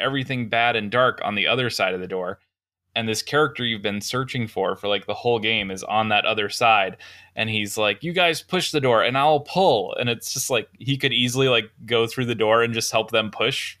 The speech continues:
from the other side and be safe. But he just decides he's gonna pull and stay on the bad side of the door. And it just, it made very little sense then. And it,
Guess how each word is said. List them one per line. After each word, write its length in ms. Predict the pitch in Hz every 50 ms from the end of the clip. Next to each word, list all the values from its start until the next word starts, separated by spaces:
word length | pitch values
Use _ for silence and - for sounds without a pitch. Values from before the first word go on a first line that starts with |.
| _
from 160 | - 127 117
the 100 | 113 107
other 140 | 104 104 104
side 440 | - - - 101 98 110 127 131 131 - -
and 180 | - 104 101
be 80 | 104 104
safe. 340 | - - 113 98 110 117 - _ _ _ _ _ - _ _ _ _ _ _ _ _ _ _ _ -
But 120 | 120 117
he 100 | 120 113
just 220 | 95 107 - -
decides 340 | - 117 - 117 98 98 95
he's 120 | 110 101 104
gonna 180 | 110 98 95
pull 320 | 92 - - 104 101 104 101
and 100 | 104 98
stay 180 | - - 107
on 120 | 98 98 98
the 60 | 95
bad 280 | 95 - 92 92 95
side 220 | - - - - -
of 80 | -
the 60 | - -
door. 280 | - - 104 110 - _ _ _ _ -
And 100 | - -
it 120 | 98 95
just, 300 | - - 95 - - - -
it 100 | - 104
made 260 | 107 110 104 101 107
very 220 | 104 113 110 107
little 220 | 104 104 101 101 101
sense 520 | - - 104 95 95 - - - - - - -
then. 380 | - 117 117 113 117 131 143 147
And 120 | 139 113 101
it, 140 | 92 -